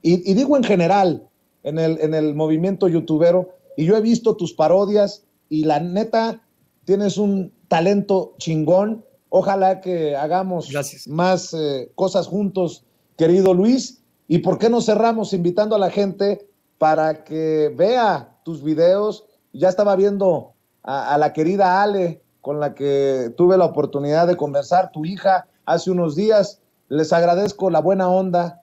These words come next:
Speaker 1: la buena vibra, y podemos no estar de acuerdo en muchas cosas, pero definitivamente tenemos que jalar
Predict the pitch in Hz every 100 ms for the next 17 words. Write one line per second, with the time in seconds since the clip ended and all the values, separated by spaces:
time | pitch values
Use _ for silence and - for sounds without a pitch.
0 | _ - 147 170 190 180 185 180 175 170
1 | - _ _ _ _ 147 151 151 165 196
2 | 233 233 151 226 233 240 233 214 - 233
3 | 247 208 196 233 226 180 220 262 196 -
4 | - _ _ _ _ _ _ _ _ -
5 | 156 156 151 151 156 156 208 214 233 233
6 | 233 185 196 220 208 220 214 196 196 214
7 | 220